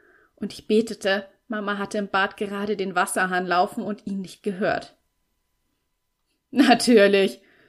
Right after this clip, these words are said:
Warum hast du nicht gleich gesagt, dass einer deiner Zaubersprüche fehlgeschlagen ist? Kein Wunder, dass sie dich nicht nach Hogwarts gelassen haben, wenn du so unbegabt bist.“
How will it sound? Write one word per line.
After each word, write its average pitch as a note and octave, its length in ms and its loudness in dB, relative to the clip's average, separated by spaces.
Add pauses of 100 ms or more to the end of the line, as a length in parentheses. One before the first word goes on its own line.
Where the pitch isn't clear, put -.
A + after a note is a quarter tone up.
(360)
Warum A3 280 6
hast B3 220 2
du A3+ 40 0
nicht A3 180 -2
gleich A3 260 4
gesagt, F3+ 560 0
dass G3 100 -8
einer G#3+ 260 2
deiner F3 280 2
Zaubersprüche G3+ 760 2
fehlgeschlagen F3+ 840 0
ist? E3+ 340 -8 (560)
Kein F3 280 -6
Wunder, G3 240 0
dass E3+ 160 -2
sie F3+ 100 -6
dich E3+ 140 -8
nicht F3+ 120 -8
nach E3 180 -8
Hogwarts F3+ 400 -2
gelassen E3+ 460 -4
haben, E3+ 320 -2 (160)
wenn E3 140 -10
du E3 80 -4
so E3 160 -2
unbegabt F#3+ 540 0
bist.“ - 400 -4